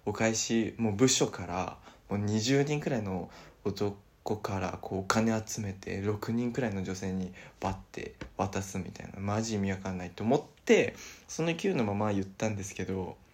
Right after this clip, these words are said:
それがね、こんなに尾を引いて、「あ、こいつってめんどくさいこと嫌いなんだ」みたいな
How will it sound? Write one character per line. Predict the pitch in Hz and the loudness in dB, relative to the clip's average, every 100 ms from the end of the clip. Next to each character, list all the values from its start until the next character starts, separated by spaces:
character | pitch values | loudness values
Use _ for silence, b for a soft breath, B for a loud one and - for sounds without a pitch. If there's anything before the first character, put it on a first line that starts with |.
| b b b - | b b b -14
そ | - 135 | 0 6
れ | 151 160 160 160 160 - - - - _ _ _ - - | 8 8 6 6 4 2 -6 -20 -20 _ _ _ -18 0
が | 143 170 | 6 6
ね、 | 170 196 - - | 4 -2 -10 0
こ | 151 | 4
ん | 156 | 6
な | 151 | 4
に | 151 147 - | 4 2 6
尾 | - 147 | 10 10
を | 107 | 8
引 | - 101 | 4 -2
い | 98 | -2
て、 | - 101 95 - B B B | -2 -2 -4 -10 B B B
「あ、 | 98 95 | -4 -2
こ | - | 0
い | 165 | 0
つ | 170 - | -2 -12
っ | - | -12
て | - | -6
め | 101 117 | 0 2
ん | 147 | 2
ど | 165 | 2
く | 170 | 0
さ | - | 0
い | 170 | 0
こ | - 98 | -2 -4
と | 98 95 95 - | -2 -2 -4 -4
嫌 | 104 131 | 2 2
い | |
な | 151 160 | 2 0
ん | 120 | -2
だ」 | 92 | -2
み | 95 | -4
た | 95 98 | -4 -4
い | |
な | 95 | -4